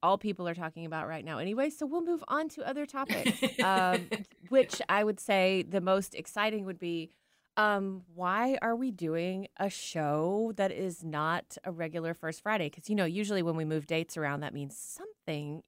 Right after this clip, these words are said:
Speaker 1: is afoot in your life or my life,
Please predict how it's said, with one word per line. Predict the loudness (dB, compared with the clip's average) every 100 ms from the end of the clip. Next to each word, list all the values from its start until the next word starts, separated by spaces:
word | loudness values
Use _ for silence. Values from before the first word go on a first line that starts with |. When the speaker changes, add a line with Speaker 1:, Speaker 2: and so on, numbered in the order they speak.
| 0
Speaker 1:
is | 2 2 0 -12
afoot | -4 4 6 4 -4 -20 _ _ _ _ -4
in | -2 0
your | 2 2
life | 4 2 0
or | -2
my | -2
life, | 0 0 -2